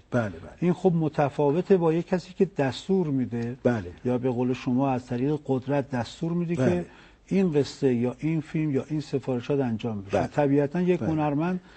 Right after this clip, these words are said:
Speaker 2: اگر مستقله نباید این کار رو
Speaker 1: بله.
Speaker 2: بکنه.
Speaker 1: نه،
Speaker 2: درست.
Speaker 1: اصلاً شاید بد نباشه، شاید
Speaker 2: مهم.
Speaker 1: خیلی خوب باشه. به قول اون روزنامه،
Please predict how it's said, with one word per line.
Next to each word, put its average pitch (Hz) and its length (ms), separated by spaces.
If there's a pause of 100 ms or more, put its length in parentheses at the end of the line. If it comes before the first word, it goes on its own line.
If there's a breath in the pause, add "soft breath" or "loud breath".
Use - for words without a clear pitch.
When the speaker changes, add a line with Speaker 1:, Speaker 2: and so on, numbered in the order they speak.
(140 loud breath)
Speaker 2:
اگر 143 260
مستقله 147 600
نباید 190 360
این 123 100
کار 120 200
رو 110 80
Speaker 1:
بله. 113 140
Speaker 2:
بکنه. 92 360 (360 loud breath)
Speaker 1:
نه، 180 80
Speaker 2:
درست. 185 100
Speaker 1:
اصلاً 202 220
شاید 190 360
بد 175 300
نباشه، 151 640
شاید 147 220
Speaker 2:
مهم. 139 120
Speaker 1:
خیلی 196 240
خوب 180 260
باشه. 127 240
به 127 60
قول 127 260
اون 147 200
روزنامه، 139 800